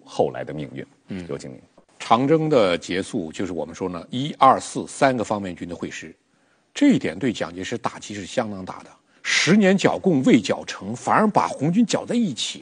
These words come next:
Speaker 2: 了，会师了。他当时又立即开始布置东北军的张学良、西北军的杨虎城，再加上中央军的胡宗南等人，开始新的一轮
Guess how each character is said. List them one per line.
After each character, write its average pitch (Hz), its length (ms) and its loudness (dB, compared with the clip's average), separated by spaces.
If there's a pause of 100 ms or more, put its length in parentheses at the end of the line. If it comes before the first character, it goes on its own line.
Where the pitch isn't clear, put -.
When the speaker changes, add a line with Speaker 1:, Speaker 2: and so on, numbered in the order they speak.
Speaker 2:
了， - 160 -18 (640)
会 - 180 0
师 214 240 2
了。 165 240 -2 (420)
他 - 120 -2
当 151 180 8
时 131 140 0
又 123 100 6
立 127 140 2
即 101 100 -2
开 113 180 -4
始 - 120 -6
布 95 200 -2
置 - 240 -12 (440)
东 202 160 8
北 117 100 10
军 143 160 4
的 123 80 4
张 120 160 2
学 117 120 -4
良、 82 220 -10 (400)
西 - 280 0
北 113 120 2
军 123 160 2
的 120 80 4
杨 98 200 0
虎 95 100 -8
城， 95 260 -12 (240)
再 107 160 0
加 110 160 0
上 107 180 -2
中 151 200 2
央 147 160 2
军 147 160 2
的 117 120 6
胡 120 220 0
宗 139 140 2
南 110 320 -2
等 87 160 -4
人， 90 200 -6 (220)
开 120 200 0
始 87 120 -6
新 226 240 4
的 196 80 6
一 110 140 6
轮 87 260 -6